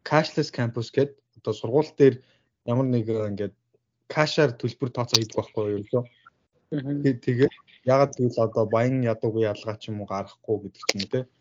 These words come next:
Speaker 1: Тэгээд бүх сургууль дээр болж байгаа бүх ивент үйл ажиллагаа бүхэд бүх хүүхдүүдэд нээлттэй үнэгүй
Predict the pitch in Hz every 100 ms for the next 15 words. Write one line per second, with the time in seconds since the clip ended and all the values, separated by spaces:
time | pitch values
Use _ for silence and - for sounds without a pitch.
0 | _ _ - 117 113 - - 107 - _
1 | - 143 - - _ _ _ - 123 131
2 | 139 120 113 110 117 110 110 117 123 120
3 | 113 110 101 - 98 98 - _ _ -
4 | 113 - 143 - 127 123 - - - -
5 | 139 - 120 110 113 110 - - 131 110
6 | 110 110